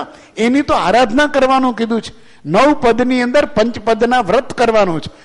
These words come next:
એ વ્રતમાં, એ પદમાં બિરાજમાન વ્યક્તિ સાધુપણાના લેબલ નીચે એક પણ વ્રતનું પાલન ન કરે,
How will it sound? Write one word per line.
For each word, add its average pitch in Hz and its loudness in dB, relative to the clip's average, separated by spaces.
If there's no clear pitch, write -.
એ 302 6
વ્રતમાં, 240 0
એ 247 2
પદમાં 240 2
બિરાજમાન 226 2
વ્યક્તિ 190 -2
સાધુપણાના 247 2
લેબલ 214 0
નીચે 202 0
એક 330 2
પણ 359 0
વ્રતનું 277 2
પાલન 226 0
ન 190 0
કરે, 127 -8